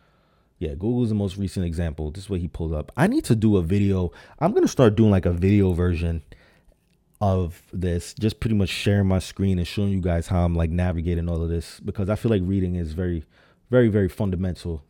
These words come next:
really opens your mind and allows differing perspectives, and it, it, it avoids ha-, you having to put your,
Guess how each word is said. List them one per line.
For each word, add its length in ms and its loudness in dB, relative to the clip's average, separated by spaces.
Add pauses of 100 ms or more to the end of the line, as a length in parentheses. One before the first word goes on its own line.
(420)
really 220 -4
opens 320 -6
your 100 -4
mind 360 -4 (580)
and 100 -6
allows 440 -4 (800)
differing 380 0
perspectives, 880 -4
and 140 -2
it, 200 -4
it, 120 2
it 240 2
avoids 720 6 (640)
ha-, 280 2
you 300 2
having 540 2
to 580 -2
put 300 -2
your, 360 -2